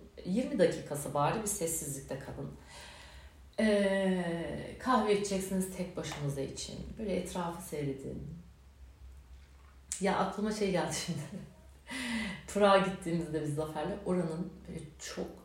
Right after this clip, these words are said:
ünlü, çok eski bir pastanesi vardı. Çok büyük bir yer yani böyle. O odasından o odasına, o Savoy falan olabilir böyle. Şu an böyle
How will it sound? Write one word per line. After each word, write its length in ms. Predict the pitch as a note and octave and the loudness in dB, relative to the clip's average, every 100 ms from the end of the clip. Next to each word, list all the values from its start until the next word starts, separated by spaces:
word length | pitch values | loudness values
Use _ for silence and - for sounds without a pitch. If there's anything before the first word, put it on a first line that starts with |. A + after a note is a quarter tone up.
| - | -6
ünlü, 440 | E3+ D#3+ D3 D3 | -4 -4 -4 -4
çok 420 | D3 E3 E3 - - | -4 -6 -8 -10 -8
eski 800 | D3 D3 - - E3 E3+ E3+ C#3+ | -6 -6 -10 -8 -2 0 0 -4
bir 220 | D#3+ E3 - | -2 -2 -2
pastanesi 720 | D#3+ D3 D3+ C#3+ C3+ - C3 | -4 -4 -2 -2 -2 -4 -8
vardı. 360 | A#2+ B2+ - D3+ - - - - - - - | -6 -6 -8 -10 -14 -20 -20 -20 -20 -20 -18
Çok 180 | - B2 - - - - | -8 -8 -8 -18 -20 -8
büyük 340 | C3+ F3+ - | 2 2 2
bir 60 | C#3+ | 0
yer 200 | C#3+ C3 | 0 0
yani 340 | B2+ C3+ C#3 C#3+ | -4 -6 -6 -4
böyle. 180 | C#3+ - - - | -4 -6 -8 -4
O 220 | D#3 E3+ | -2 -2
odasından 760 | - E3+ F3 E3 F3 E3+ E3+ F3 | -2 -2 0 0 -2 -2 0 0
o 40 | |
odasına, 460 | F3 F#3 - F#3+ F3+ | 0 -2 -2 -2 -2
o 160 | F3 | -2
Savoy 640 | - - G3 G#3 G#3 G#3 | -6 -2 2 4 4 0
falan 240 | - F#3 F#3 | -2 -2 0
olabilir 440 | F3 E3 E3 E3 | 2 0 0 -4
böyle. 200 | D3 C#3 | -2 -2
Şu 160 | C#3 D3+ | -4 -8
an 140 | D3+ | -8
böyle 120 | D3+ | -8